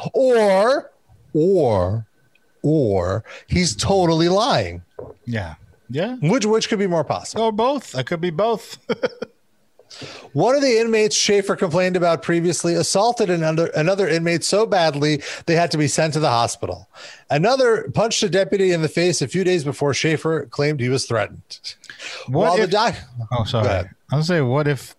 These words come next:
Speaker 2: Schaefer faked his own fecal attack and just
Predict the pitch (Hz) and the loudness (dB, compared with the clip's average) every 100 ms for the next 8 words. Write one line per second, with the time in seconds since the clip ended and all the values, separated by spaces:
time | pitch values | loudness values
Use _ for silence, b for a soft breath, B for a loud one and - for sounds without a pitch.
0 | - - 135 135 - 117 - - 131 127 | -10 -4 -2 -2 -2 -4 -4 -4 -4 -4
1 | 131 113 123 110 131 143 123 104 104 85 | -4 -2 -2 -2 -4 -4 -4 -4 -6 -8
2 | 85 - 92 104 110 | -10 -12 -8 -6 -8